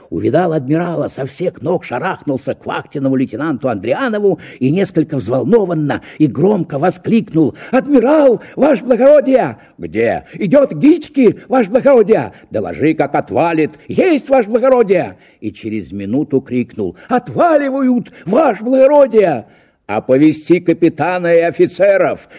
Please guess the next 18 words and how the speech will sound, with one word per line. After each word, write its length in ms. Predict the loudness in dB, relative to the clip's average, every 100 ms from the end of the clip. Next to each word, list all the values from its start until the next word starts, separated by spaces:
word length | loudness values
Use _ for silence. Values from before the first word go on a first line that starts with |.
| -14
«Есть!» — 680 | 0 4 4 2 -2 -18 _
ответил 440 | -8 0 0 2 -2
сигнальщик 880 | -2 -4 -2 0 -2 -4 -6 -6 _ _
и 120 | -2
побежал 840 | -2 -2 -2 0 -6 -4 -6 -4 -6
с 160 | _ -10
полуюта. 800 | -6 -6 -6 -6 -8 -12 -14 _ _ _ _ _ _
Щеголяя 680 | -8 -4 2 2 4 4 2
своим 460 | 0 2 4 4
сипловатым 800 | 0 -4 0 0 0 -2 -2 -2
боском, 760 | -4 -6 -2 4 4 4 -2 -10 _ _ _
лейтенант 680 | -6 -2 -2 -2 -2 -6 -4
крикнул: 720 | 0 0 0 -6 -6 -8 -14 _ _ _
«Фалрепные, 1000 | -2 2 4 2 -2 -2 0 2 0 -4 -12 _
караул 360 | 0 4 4 6
и 60 |
музыка 640 | 4 4 4 2 2 0 0
наверх! 760 | 0 2 2 2 0 -4 -20